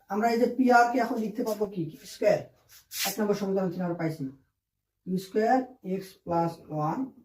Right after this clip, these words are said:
whole square সমান four কিউ স্কয়ার x। দুই পাশ থেকে কিউ আর কিউ স্কয়ার চলে গেল, তাহলে এখানে থাকবে x plus one whole square, এটাকে আমি ভেঙে ফেলি,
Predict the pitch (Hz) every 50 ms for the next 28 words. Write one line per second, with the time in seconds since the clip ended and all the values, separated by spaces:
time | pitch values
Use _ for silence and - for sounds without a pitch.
0 | _ _ _ _ _ _ _ _ _ _ _ _ _ _ _ _ _ _ - 160
1 | 170 165 - - 190 190 202 196 190 - 165 151 143 - 233 - - _ _ _
2 | _ - 170 160 156 202 - _ _ _ _ _ _ _ _ _ _ _ _ _
3 | _ _ _ _ _ _ - 190 196 185 - - 185 175 165 156 143 - - -
4 | _ _ _ _ _ _ _ _ _ _ _ _ _ _ _ _ _ _ _ _
5 | _ _ _ _ _ _ 165 180 214 220 247 226 233 - 262 254 226 - 233 226
6 | 226 220 220 - - 247 240 - - - 254 226 - - 254 247 247 220 208 240
7 | - - - - _ _ _ _ _ _ _ _ _ _ - - _ _ _ _
8 | - 202 208 214 202 208 - 180 220 220 196 226 208 220 220 - - 208 202 -
9 | - - 233 208 208 208 208 190 180 185 208 190 - - 247 247 247 202 196 190
10 | 208 208 190 190 190 196 190 202 208 240